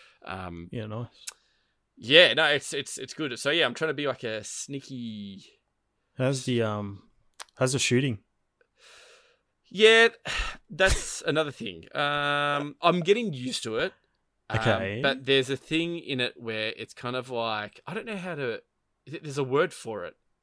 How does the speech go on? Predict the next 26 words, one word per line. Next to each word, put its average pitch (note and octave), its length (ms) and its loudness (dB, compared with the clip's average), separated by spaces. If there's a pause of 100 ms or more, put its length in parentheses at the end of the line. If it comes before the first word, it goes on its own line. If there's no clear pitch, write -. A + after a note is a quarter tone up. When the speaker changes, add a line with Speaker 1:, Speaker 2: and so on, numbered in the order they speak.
Speaker 1:
right? F2+ 300 -14
Where G#2+ 300 -10 (540)
you, B2 420 -10 (160)
if C3+ 100 -6
I D3 60 0
turn E3+ 340 2
the E3+ 100 2
left, C#3 400 -4
or C3 120 -2
the, B2+ 120 -4
like, A2 180 -6 (140)
analog A#2 280 -8
stick, - 280 -14
right, F#2+ 200 -10
to A2+ 80 -14
turn - 180 -4
around, F#2 460 -10 (720)
so - 160 -2
it C#3+ 80 -2
starts F3 260 0
off D3+ 100 -2
slow B2+ 680 0 (200)
and B2+ 120 -6
then B2 100 -2
gets - 180 -2
quicker - 540 -4